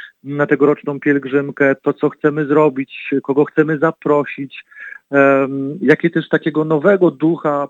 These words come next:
puścić w pielgrzymkę. Ja nie ukrywam, te trzydzieści pięć lat, e, to jest, to jest ogromna historia ludzi, e, współbraci, którzy tworzyli. Mam ogromny szacunek do, do księdza Bronisława, który wrócił do Polski już, który przez ostatnie lata tą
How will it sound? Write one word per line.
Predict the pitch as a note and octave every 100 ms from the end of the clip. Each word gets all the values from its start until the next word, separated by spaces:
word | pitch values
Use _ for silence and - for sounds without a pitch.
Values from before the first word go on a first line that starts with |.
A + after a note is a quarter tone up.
| _
puścić | - F#3 - D3+ C#3 -
w |
pielgrzymkę. | C#3+ C3+ B2 B2+ B2+ C#3 C#3 D3 _ _ _ _ _ -
Ja | C3
nie | C#3
ukrywam, | - D3+ D3+ D3 - - - -
te | D3
trzydzieści | - - C3+ E3 -
pięć | - D#3+ D3+ D3
lat, | D3 C#3 - - - C3
e, | C3+
to | C#3
jest, | C3
to | C#3
jest | B2+
ogromna | D#3+ C#3 E3 D#3+ D3
historia | - C3 D3+ C#3+ C#3+
ludzi, | C#3+ D3 C3 B2+ C3+ C3 - - - - -
e, | C#3 C3+ C3+ C3 B2+ A#2+ A#2+ -
współbraci, | - D#3 D3 D#3 D#3 -
którzy | - C3
tworzyli. | C3+ - D3 C#3 D#3 C#3
Mam | C3 C#3
ogromny | C#3 D3 D3
szacunek | C#3 C#3 D3 C#3+ B2+
do, | C3 C#3 C#3 - - -
do | -
księdza | - C#3 C#3
Bronisława, | C#3 C#3+ - D#3 D3+
który | D3 - C#3+ C3+
wrócił | C#3 D3+ -
do | D#3 D3+
Polski | D3 C#3+ C#3 - D3+
już, | D3+ D#3+ E3+ -
który | - C#3 C#3+ C#3+
przez | C3+ - C3
ostatnie | C3+ C#3+ - C#3+
lata | C#3+ C#3+
tą | C#3+ C#3